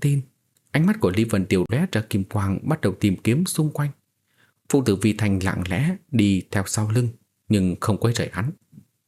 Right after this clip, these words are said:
Một lát sau, Lý Vân Tiêu dừng lại, kim quang trong mắt càng sáng, chớp lóe bất định nói, "Ta đã tìm ra mười bảy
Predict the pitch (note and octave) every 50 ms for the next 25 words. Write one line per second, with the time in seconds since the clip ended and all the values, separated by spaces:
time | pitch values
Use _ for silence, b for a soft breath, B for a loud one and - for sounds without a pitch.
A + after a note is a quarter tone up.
0 | _ _ _ _ _ _ _ _ _ _ _ _ - G2 F2 G2 G#2 - - -
1 | F2 F2 F2+ F2+ F2+ - A2+ A#2 - G2 F2 - F#2 F2+ F2 - F#2 D#2 D2+ -
2 | D#2+ C#2+ - - _ _ _ _ _ _ _ _ _ A2+ G#2+ - - G2 G2 F#2+
3 | - F#2 G#2 C3+ D3+ - - - G#2 F2+ E2+ F2 - - A2 A2+ C#3 F3+ G#3 -
4 | _ _ _ _ _ - - G#2+ - - G2+ A2 B2 D3 - E3 F3 F3+ D3+ A#2
5 | F#2 F#2+ G2 A2+ C3+ E3+ - _ _ b b b b b b b b b _ _
6 | G#2 F#2+ F#2+ G2+ G#2 - G#2+ F#2+ F#2 F#2 F2 - A2+ A2+ G#2 G2 G2 G2 F#2 G2
7 | F2+ E2+ D#2+ D2+